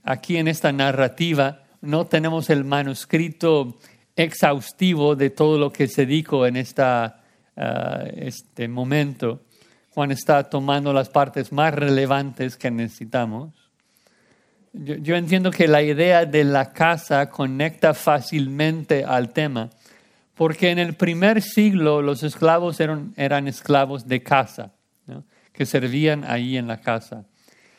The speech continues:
Y ellos estaban argumentando de que eran hijos de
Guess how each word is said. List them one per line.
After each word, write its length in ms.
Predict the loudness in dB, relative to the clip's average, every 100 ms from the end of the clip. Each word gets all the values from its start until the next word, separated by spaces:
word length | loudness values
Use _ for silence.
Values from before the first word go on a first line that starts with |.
| _ -2
Y 140 | 2
ellos 260 | 4 4 4
estaban 480 | 4 4 4 0 0
argumentando 1040 | 0 0 -2 0 0 2 2 2 -8 -12 -14 _ _ _ _ _
de 160 | -4 0
que 160 | 2
eran 260 | 4 2 0
hijos 520 | 0 2 2 0 0
de 220 | 2 2